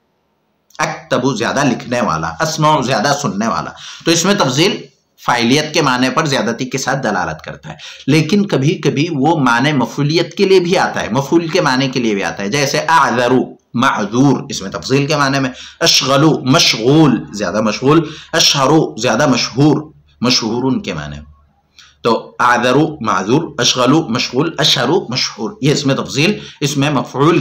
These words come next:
کی زیادتی پر دلالت کر رہا ہے، تو ایسے بھی کبھی کبھی ہوتا ہے۔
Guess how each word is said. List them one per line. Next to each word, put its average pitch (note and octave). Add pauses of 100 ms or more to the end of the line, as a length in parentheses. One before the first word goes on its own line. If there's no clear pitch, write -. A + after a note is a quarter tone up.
کی A3
زیادتی A2
پر F#3+ (200)
دلالت D#2
کر E2
رہا E2+
ہے، G#2
تو -
ایسے B2
بھی A#2
کبھی F#2 (100)
کبھی G2+ (420)
ہوتا F2
ہے۔ -